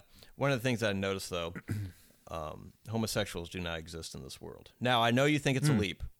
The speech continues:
Speaker 2: I think it's what?
Speaker 1: A leap.
Speaker 2: What? What's a leap?
Speaker 1: That there's no homosexuals in this world. Because when they're at the atoll,
Speaker 2: Yeah.
Speaker 1: Kevin Costner gets there,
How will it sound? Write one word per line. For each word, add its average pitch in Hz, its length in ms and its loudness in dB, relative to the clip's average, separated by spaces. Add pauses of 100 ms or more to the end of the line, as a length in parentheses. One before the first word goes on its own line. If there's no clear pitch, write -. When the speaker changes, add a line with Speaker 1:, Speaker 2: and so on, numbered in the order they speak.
(600)
Speaker 2:
I - 80 -8
think 143 120 4
it's 113 120 4
what? 135 320 4 (100)
Speaker 1:
A 101 80 -4
leap. 92 300 -6 (1300)
Speaker 2:
What? 120 200 2
What's 117 140 2
a 113 40 0
leap? 95 220 0 (460)
Speaker 1:
That 107 160 -2
there's 95 160 -6
no 104 120 0
homosexuals 95 560 -6
in 85 80 -10
this 78 160 -14
world. 69 240 -16 (760)
Because 117 240 -2
when 120 140 0
they're 120 120 4
at 123 120 2
the 127 80 0
atoll, 101 500 0 (340)
Speaker 2:
Yeah. 110 140 2
Speaker 1:
Kevin 110 180 2
Costner 104 360 -4
gets 85 200 -10
there, 78 240 -8